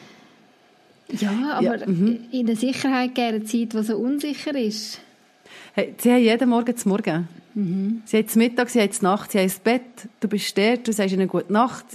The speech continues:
Speaker 2: Am Morgen, wenn sie, wenn sie aufwachen, bist du da oder ist, ist dein Partner da?
Speaker 1: Mhm.
Speaker 2: Das ist schon mal eine mega krasse Struktur, das ist immer das Gleiche. Kinder denken ja nicht in Wochen.
Speaker 1: Ja, das stimmt.
Speaker 2: Weißt du, und manchmal ist es schon nur ein Moment. Oder wenn sie brüllen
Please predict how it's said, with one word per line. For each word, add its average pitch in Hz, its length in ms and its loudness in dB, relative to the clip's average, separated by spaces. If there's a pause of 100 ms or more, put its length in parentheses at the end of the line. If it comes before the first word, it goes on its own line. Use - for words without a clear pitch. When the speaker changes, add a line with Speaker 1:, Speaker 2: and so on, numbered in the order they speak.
Speaker 2:
Am 202 100 2
Morgen, 208 240 2
wenn 196 140 2
sie, 175 140 -6
wenn 185 140 0
sie 190 140 -4
aufwachen, 220 460 -2
bist 175 240 -4
du 190 60 -2
da 190 320 2
oder 190 160 0
ist, 185 200 -4
ist - 200 -8
dein 190 100 -6
Partner 214 360 -2
da? 247 300 0 (760)
Speaker 1:
Mhm. 190 360 -4
Speaker 2:
Das 233 160 -2
ist 202 140 -2
schon 220 120 4
mal 214 160 4
eine 185 80 2
mega 233 200 0
krasse 226 380 -2
Struktur, - 320 -6
das - 80 -10
ist - 100 -6
immer 240 240 0
das - 120 -10
Gleiche. 233 380 -4 (340)
Kinder 262 300 0
denken 196 200 0
ja 196 60 2
nicht 220 120 2
in 233 180 2
Wochen. 165 560 -2 (1200)
Speaker 1:
Ja, 208 240 -2
das - 160 -10
stimmt. 180 160 2
Speaker 2:
Weißt 226 120 4
du, 226 40 2
und 220 60 4
manchmal 240 180 4
ist 220 100 0
es 202 160 0
schon 220 120 4
nur 247 160 4
ein 240 80 4
Moment. 196 600 2
Oder 208 140 0
wenn 202 140 2
sie 226 120 4
brüllen 208 640 2